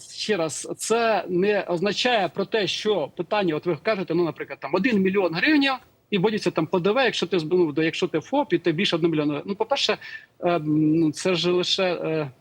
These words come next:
документ, це меморандум. І, е, якщо і будуть прийматися зміни, вони будуть жорстко дискутуватися, я думаю, в Верховній Раді. І Верховна Рада буде на власний вже розсуд, тобто приймати відповідний закон, вносити чи не вносити ці зміни.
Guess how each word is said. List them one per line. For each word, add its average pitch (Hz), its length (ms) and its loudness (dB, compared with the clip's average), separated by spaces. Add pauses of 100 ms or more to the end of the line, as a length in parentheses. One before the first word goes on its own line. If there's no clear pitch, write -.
(220)
документ, 208 600 0
це - 140 -4
меморандум. 170 680 0 (400)
І, 202 160 0
е, 196 140 0 (600)
якщо 165 380 -2
і 175 160 -2
будуть 180 340 -4 (100)
прийматися 170 640 -2
зміни, 202 560 0
вони 180 220 2
будуть 170 300 0
жорстко 165 400 -2
дискутуватися, 156 920 -2
я 156 120 -2
думаю, 147 320 2
в 139 40 -4
Верховній 151 420 2
Раді. 156 460 2 (380)
І 196 280 4
Верховна 180 440 2
Рада 214 240 0
буде 170 260 0
на 165 140 0
власний 160 480 -2
вже 151 240 -2
розсуд, 185 500 -2
тобто 147 260 -4
приймати 175 440 0
відповідний 170 640 -2
закон, 160 400 0
вносити 165 480 0
чи - 140 0
не 147 60 2
вносити 180 380 -2
ці 196 180 -2
зміни. 160 440 2